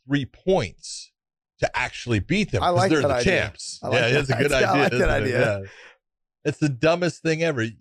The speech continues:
Speaker 1: All you have to do is beat that person by one little thing, and you should be able to take that title. When you, when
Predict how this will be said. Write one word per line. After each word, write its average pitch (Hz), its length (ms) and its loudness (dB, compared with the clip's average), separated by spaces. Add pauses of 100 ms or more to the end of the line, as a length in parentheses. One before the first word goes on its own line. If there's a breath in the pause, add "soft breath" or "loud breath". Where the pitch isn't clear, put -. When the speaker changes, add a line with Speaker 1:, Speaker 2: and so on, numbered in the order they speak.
(180)
Speaker 1:
All 151 240 2
you 190 220 -2
have 160 240 -2
to 151 80 -2
do 123 360 2 (100)
is 104 260 -8
beat 139 440 -2
that 131 280 0 (280)
person 139 520 -2 (520)
by 98 200 -4
one 123 720 0 (220)
little 120 340 4
thing, 87 380 -4 (420)
and 101 200 -4
you 101 220 2
should 113 300 -4
be 104 160 0
able 92 240 -2 (120)
to 95 100 -14
take 87 340 -6
that 92 180 -6
title. 131 260 0 (1300)
When 117 240 0
you, 117 320 4
when 110 500 2